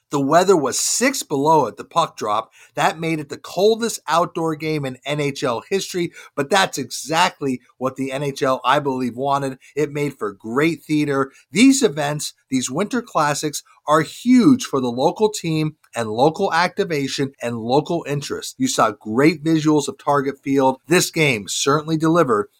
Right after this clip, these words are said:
for the N H L and the Wild. Let's shift to college football. One week from tonight, we will have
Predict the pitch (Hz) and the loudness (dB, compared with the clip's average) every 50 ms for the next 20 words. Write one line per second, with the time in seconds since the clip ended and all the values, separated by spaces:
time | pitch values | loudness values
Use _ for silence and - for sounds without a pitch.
0 | _ _ _ - 120 117 120 120 120 127 143 139 135 135 - - 135 123 113 110 | _ _ _ -10 -6 -6 -6 -6 -6 -4 -2 -2 -2 -4 -2 -2 0 2 2 0
1 | 107 - _ _ - 123 127 123 123 120 113 110 107 110 107 104 101 98 90 80 | -2 -6 _ _ -10 -8 -6 -6 -6 -6 -6 -6 -4 -2 0 0 0 0 -2 -6
2 | 78 - - 143 151 147 - - 170 160 - 151 139 - - 147 143 143 135 127 | -10 -4 -2 -2 -2 -2 -2 -4 -6 -6 -6 -10 -10 -2 0 0 0 0 0 -4
3 | - - 185 185 180 _ 180 165 160 165 165 - _ _ _ 95 104 117 135 156 | -8 -8 -8 -8 -6 _ -2 0 0 0 -2 -4 _ _ _ -14 -6 0 0 0
4 | 170 170 165 185 185 - _ 196 190 180 - 202 208 226 214 202 185 - - _ | 0 0 -2 -4 -4 -2 _ -4 -4 -4 -6 -4 -2 0 0 0 -2 -6 -10 _
5 | _ _ _ _ - 135 139 131 131 131 127 | _ _ _ _ -4 -2 0 2 2 0 0